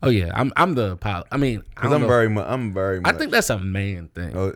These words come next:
Speaker 2: okay.
Speaker 1: Like, I,
Speaker 2: <laughs>
Speaker 1: no, you're not by yourself. Like, most men are doing the apology,
Speaker 2: <laughs> Yeah, 'cause
Speaker 1: apologizing.
Speaker 2: I feel like,
Speaker 1: Because
Speaker 2: "Oh,
Speaker 1: I don't know if
Speaker 2: I feel
Speaker 1: we
Speaker 2: like,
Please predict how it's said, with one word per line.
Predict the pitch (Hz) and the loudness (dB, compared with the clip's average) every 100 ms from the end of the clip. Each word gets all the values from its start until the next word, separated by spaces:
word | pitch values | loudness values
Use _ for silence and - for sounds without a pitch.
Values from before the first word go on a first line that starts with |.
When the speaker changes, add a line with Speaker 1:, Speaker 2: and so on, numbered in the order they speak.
| - | -6
Speaker 2:
okay. | 85 95 - | -8 -4 -2
Speaker 1:
Like, | 131 - | 0 2
I, | - - | 2 2
Speaker 2:
<laughs> | 131 | 2
Speaker 1:
no, | 156 | 4
you're | 156 | 4
not | 214 185 139 | 4 4 4
by | 143 | 4
yourself. | 120 101 127 101 | 4 0 -2 0
Like, | 117 | 0
most | 113 160 202 - | 4 4 4 4
men | 151 139 | 2 4
are | 127 | 4
doing | 123 117 104 | 4 2 2
the | |
apology, | 90 101 104 87 67 - | 0 0 0 -2 -8 -10
Speaker 2:
<laughs> | |
Yeah, | 147 - 120 | -10 -10 -14
'cause | - | -6
Speaker 1:
apologizing. | - - 120 107 92 71 65 57 - | -2 2 4 4 0 -4 -4 -8 -8
Speaker 2:
I | |
feel | 285 | -4
like, | 247 | 2
Speaker 1:
Because | 139 180 | 4 4
Speaker 2:
"Oh, | 160 | 6
Speaker 1:
I | 202 | 6
don't | 226 | 6
know | 220 | 6
if | 190 | 4
Speaker 2:
I | |
feel | 190 | 2
Speaker 1:
we | |
Speaker 2:
like, | 160 98 | 0 0